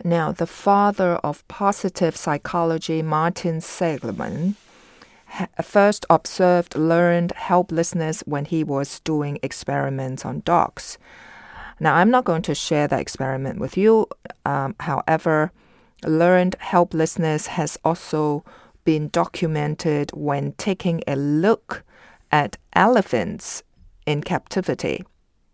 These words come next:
So when baby elephants are first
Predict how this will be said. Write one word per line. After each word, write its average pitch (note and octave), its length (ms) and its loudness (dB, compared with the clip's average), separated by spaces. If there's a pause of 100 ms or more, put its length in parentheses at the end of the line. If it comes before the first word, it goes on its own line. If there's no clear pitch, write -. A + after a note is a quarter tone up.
(880)
So A3+ 260 6
when G#3 200 4
baby D4+ 440 4
elephants D#3+ 880 0
are - 600 2 (320)
first - 840 0